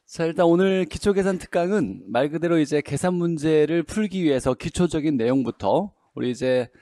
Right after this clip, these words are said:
어, 처음 십일월, 십이월 달에 공부할 때 배웠던 계산 문제 일부 정리하고 안 배웠던 것도 조금 제가 충분히 배울 수 있는 것들은 소개시켜 드리려고 해요.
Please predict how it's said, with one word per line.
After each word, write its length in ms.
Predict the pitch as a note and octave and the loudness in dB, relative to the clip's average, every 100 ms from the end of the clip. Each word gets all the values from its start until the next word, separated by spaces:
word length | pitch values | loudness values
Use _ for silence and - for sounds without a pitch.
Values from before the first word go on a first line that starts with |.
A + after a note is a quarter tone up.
| _ _ - | _ _ -8
어, 160 | A2+ | -6
처음 280 | - F#3 F#3 | -2 -2 -2
십일월, 360 | - F#3 G3 F#3 | -6 -2 -2 -2
십이월 320 | D#3+ F3+ E3 | -2 -4 -2
달에 160 | D#3+ | -4
공부할 420 | D#3 C3 C#3 D3 C#3+ | -2 -2 0 0 0
때 140 | C3+ | -4
배웠던 480 | A#2+ A#2 - C#3 B2 | -2 -2 -2 -4 -4
계산 300 | A#2 D3+ D3 | -6 -4 -2
문제 500 | C3+ A2+ A2 A2 G#2 | -2 -2 -2 -2 -4
일부 320 | A#2 B2 C3 | -6 -4 -4
정리하고 800 | B2 A2 B2 B2 G#2+ G2+ E3+ G3+ - | -2 -2 -2 -2 -4 -2 -4 -4 -8
안 180 | G#2+ C#3+ | -4 0
배웠던 380 | E3+ - D3+ | 0 0 -2
것도 240 | C#3+ - D3+ | -4 -4 -6
조금 400 | - D#3+ G3+ E3 | -8 -6 -2 -2
제가 440 | B2 F#2+ G2+ D#3+ - _ - | -4 -4 -4 -4 -8 _ -12
충분히 360 | - G3 F3+ | -6 -4 -4
배울 240 | E3+ B2+ C3+ | -2 2 0
수 140 | - | 0
있는 180 | B2+ C3+ | 0 0
것들은 300 | B2 - C3 | -2 -4 -6
소개시켜 420 | E3+ E3+ - D#3+ | -4 -4 -6 -8
드리려고 420 | A#2 A#2 G#2+ G#2 | -8 -4 -4 -4
해요. 300 | B2 G2 D3+ | -2 0 0